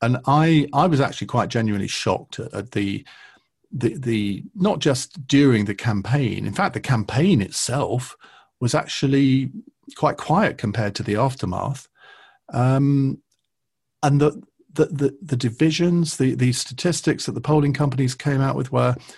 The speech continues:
thirty-seven percent of Remainers would not want their son or daughter to go out with a Brexiteer, eleven percent on the other side. Draw your own conclusions, I suppose I could say, if I was being, um, gratuitous. Um, but I,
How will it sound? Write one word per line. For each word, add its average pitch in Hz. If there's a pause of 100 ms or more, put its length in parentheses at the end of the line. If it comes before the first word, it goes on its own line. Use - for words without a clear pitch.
(120)
thirty-seven 139
percent 127
of 117
Remainers 127
would 110
not 127
want 127
their 123
son 123
or 117
daughter 127
to 123
go 120
out 131
with 131
a 127
Brexiteer, 127
eleven 127
percent 123
on 120
the 117
other 113
side. 131
Draw 123
your 117
own 113
conclusions, 113
I 110
suppose 117
I 113
could 113
say, 120
if 123
I -
was 113
being, 117 (640)
um, 117
gratuitous. 123 (440)
Um, 151 (500)
but - (880)
I, 156